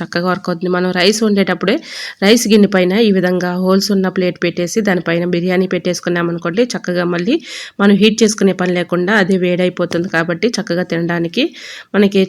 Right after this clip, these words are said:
చల్లగా లేకుండా వేడిగా ఉంటుందండి. So ఈ విధంగా మనం అప్పటికప్పుడు రైస్ గిన్నె పైన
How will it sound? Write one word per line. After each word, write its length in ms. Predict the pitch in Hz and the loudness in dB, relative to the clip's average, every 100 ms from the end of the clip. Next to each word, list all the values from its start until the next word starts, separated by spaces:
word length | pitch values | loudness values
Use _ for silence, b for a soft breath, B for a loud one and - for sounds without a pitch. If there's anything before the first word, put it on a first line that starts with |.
| 190 | 0
చల్లగా 280 | 175 180 185 | 0 0 0
లేకుండా 360 | 185 175 175 180 175 | 0 -2 -2 -2 -2
వేడిగా 340 | 175 170 180 175 | -2 0 -2 -2
ఉంటుందండి. 500 | 180 170 170 170 214 285 | -2 -4 -2 0 0 2
So 80 | 208 185 | 2 4
ఈ 20 | 190 | 4
విధంగా 300 | 185 190 196 180 | 2 2 2 0
మనం 140 | 180 175 | -2 -2
అప్పటికప్పుడు 480 | 165 180 180 175 185 330 B B B 196 | -6 -6 -6 -2 -2 -2 B B B 2
రైస్ 220 | 202 208 226 | 2 4 4
గిన్నె 180 | 208 202 | 6 4
పైన 240 | 185 180 | 2 2